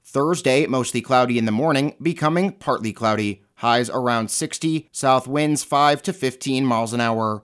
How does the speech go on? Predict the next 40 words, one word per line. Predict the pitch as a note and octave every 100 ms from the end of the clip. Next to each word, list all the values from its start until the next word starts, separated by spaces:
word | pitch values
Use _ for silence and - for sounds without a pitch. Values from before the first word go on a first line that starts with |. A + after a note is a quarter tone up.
| _
Thursday | C#3+ C#3 B2+ C#3+
night, | D3 D#3 -
breezy | D3 E3+ C#3 D#3+
and | C3+ F3+
mostly | B2+ - C3
cloudy | - C3+ D3+ F#3+
in | A2+ B2
the | C3
evening, | C#3 A2+ A#2+ A2+ G#2+
then | - C#3+ E3+
becoming | F#3+ F#3 F3 G3
partly | G3 - A#2+ A2+
cloudy. | G#2+ A2+ A2+ A2 G#2+ _
Lows | B2+ B2+
thirty-five | - C#3+ B2+ C#3 C3 -
to | A#2
forty, | C#3+ D3 D3+ D#3 _
southwest | - C3+ B2+ A#2+ A#2+ -
winds | C3 D3+ D3+ C#3+
ten | - D3 D#3+
to | E3 B2+ A#2
fifteen | D3 D3 E3+ D#3+ D#3
miles | B2+ A2+ G2+
an | A#2
hour, | C#3 D3+ D3 -
increasing | F3+ - D3+ C#3 E3+
to | F3
fifteen | E3 D3 - C#3
to | B2
twenty-five | - C3 A#2+ - C#3+ D#3 D#3+
after | F#2 A2+ G#2 C3 G#2
midnight. | B2 A#2+ A#2+ A#2 A2 _ -
Friday, | C3+ C#3 D3+ D#3+
windy | C#3+ C#3+ C#3+ C3
and | A2+
sunny, | - D3+ D3+ D#3 D#3
highs | C3+ D3 D3+ D3+ D3
fifty-five | - F3 E3+ C3 A#2+ A#2 B2
to | E3+
sixty. | - A#2+ - A#2+ A2 A2